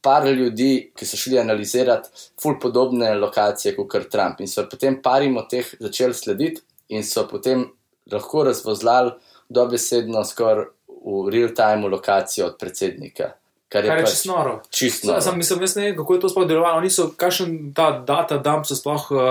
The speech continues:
Speaker 2: vzeli? A to je kao za, za, za kakšne namene? Za oglaševalske namene ali to lahko kar
Speaker 1: Oglaševal-, ja, to se
Speaker 2: Aha,
Speaker 1: vse prodaja
Speaker 2: aha.
Speaker 1: za oglaševalske
Speaker 2: Za
Speaker 1: namene.
Speaker 2: oglaševalske namene
Speaker 1: Ja.
Speaker 2: so pa vzeli, so rekli, "Okej, mi rabimo, kaj, profil."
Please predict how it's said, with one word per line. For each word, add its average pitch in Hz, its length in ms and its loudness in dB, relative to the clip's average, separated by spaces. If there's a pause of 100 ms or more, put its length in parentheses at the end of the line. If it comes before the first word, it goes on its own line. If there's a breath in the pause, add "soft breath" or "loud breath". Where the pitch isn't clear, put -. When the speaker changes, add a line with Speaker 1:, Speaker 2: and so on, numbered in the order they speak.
(180)
Speaker 2:
vzeli? 127 340 0
A 110 60 0
to 151 100 -2
je 143 80 -2
kao 151 180 2
za, 131 180 0
za, 131 200 -6 (180)
za - 180 -8
kakšne 160 260 -4
namene? 139 320 -2
Za 110 160 -6 (220)
oglaševalske 127 680 0
namene 151 400 -4
ali 131 100 -2
to 143 100 0
lahko 135 180 -4
kar 135 300 -4
Speaker 1:
Oglaševal-, 127 640 4
ja, 107 140 2
to 139 160 0
se 147 60 2
Speaker 2:
Aha, 156 80 4
Speaker 1:
vse 131 180 2
prodaja 101 300 2
Speaker 2:
aha. 95 60 4
Speaker 1:
za 98 100 -2
oglaševalske 87 540 -4
Speaker 2:
Za - 40 -16
Speaker 1:
namene. 143 120 -2
Speaker 2:
oglaševalske 165 420 2
namene 160 220 -2
Speaker 1:
Ja. 151 80 2
Speaker 2:
so 143 120 -2
pa 143 100 -2
vzeli, 143 200 2
so 143 140 -2
rekli, 139 200 0
"Okej, 143 200 -4
mi 147 80 -2
rabimo, 139 520 2
kaj, 120 280 -4
profil." 131 600 -6